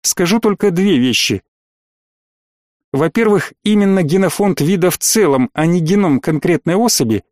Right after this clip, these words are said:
лучше всего рассматривать как получателя, поступающей от предков информации о том, как выжить. Геномы отдельных особей — это случайные выборки из современного генофонда,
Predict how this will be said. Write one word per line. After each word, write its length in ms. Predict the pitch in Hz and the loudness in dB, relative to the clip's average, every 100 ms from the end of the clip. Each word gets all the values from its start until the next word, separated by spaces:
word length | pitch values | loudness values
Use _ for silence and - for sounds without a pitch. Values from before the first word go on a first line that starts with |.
| - | -4
лучше 360 | 139 220 226 151 | 0 0 0 -2
всего 260 | - 151 | 0 0
рассматривать 640 | 143 - 170 185 185 170 - | 0 -2 -2 -2 0 -2 -2
как 220 | 175 - | -6 -2
получателя, 560 | 170 156 - 202 185 160 | 0 0 0 0 0 -2
поступающей 720 | - - 135 175 170 - 151 | -2 -2 -2 0 0 0 -2
от 100 | - | -2
предков 420 | 180 180 151 - | -2 -2 -2 -2
информации 600 | 156 160 156 160 - 151 | -2 0 -2 -2 -2 -2
о 60 | 143 | 0
том, 260 | 202 190 - | 0 0 -2
как 240 | 190 - | -6 -4
выжить. 460 | 180 180 113 104 - _ _ _ - | 0 0 0 -4 -8 _ _ _ -6
Геномы 520 | 127 160 160 147 135 | -2 0 2 2 0
отдельных 680 | - 143 127 233 240 151 - | -2 -2 0 0 2 0 -2
особей — 440 | 127 123 107 98 _ _ - | -2 -2 -2 -4 _ _ -8
это 320 | 95 - 196 | -6 0 0
случайные 680 | 180 214 220 - 175 143 147 | 2 0 0 0 2 2 2
выборки 420 | 156 165 147 - | 2 0 -2 -2
из 140 | 156 127 | 0 0
современного 680 | 156 151 175 170 151 147 | 0 0 2 2 2 2
генофонда, 640 | 135 160 170 - 208 113 | 0 0 0 0 0 -2